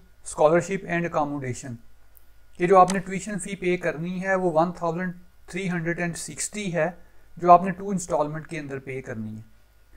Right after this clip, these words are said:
और इन्होंने आपको scholarship के बारे में बताया हुआ है, जो मैंने आपको अभी scholarship का बताया था कि जो नॉन ई यू citizens हैं वो इस regional scholarship के अंदर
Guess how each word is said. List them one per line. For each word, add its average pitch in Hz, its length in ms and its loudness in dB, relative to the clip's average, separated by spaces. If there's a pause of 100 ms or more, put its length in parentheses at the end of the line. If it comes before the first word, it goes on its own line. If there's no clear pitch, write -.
(300)
और 196 120 8
इन्होंने 208 280 4
आपको 196 440 8
scholarship 190 580 0
के 202 100 0
बारे 175 220 6
में 175 140 -2
बताया 151 300 2
हुआ 175 100 2
है, 175 60 0
जो 175 100 2
मैंने 175 220 -4
आपको 170 240 -2 (100)
अभी 175 200 -6
scholarship 160 520 -4
का 170 100 -4
बताया 139 380 0
था 185 180 -2 (760)
कि 196 120 -2
जो 196 120 4
नॉन 175 560 4 (100)
ई 180 100 -6
यू 202 200 -4
citizens 170 580 -6
हैं 175 300 -6 (680)
वो 190 280 12
इस 196 280 -4 (1120)
regional 190 360 4
scholarship 180 540 2
के 180 160 -6
अंदर 175 240 0